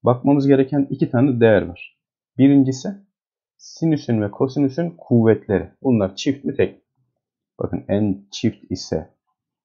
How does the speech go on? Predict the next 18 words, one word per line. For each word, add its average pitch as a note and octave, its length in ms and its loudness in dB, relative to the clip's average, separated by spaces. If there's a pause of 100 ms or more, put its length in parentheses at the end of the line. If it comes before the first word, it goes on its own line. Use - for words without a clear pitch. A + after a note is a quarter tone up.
(120)
ve G2+ 180 -8
tek G2 260 -4
ise E2 240 -10
diye G2 160 2
ayrılıyor. E2 340 -2 (580)
Yani E2+ 180 -6
şuradaki - 520 -2
A'nın G2+ 440 2 (100)
herhangi F#2 440 -4
bir F#2+ 60 -2
önemi F#2+ 280 0
yok. - 260 -8 (1700)
O G#2 120 -2
zaman A#2+ 320 0 (380)
kuvvet A2+ 500 0
önemli B2 360 2
bizim A#2+ 180 0
için. - 340 -8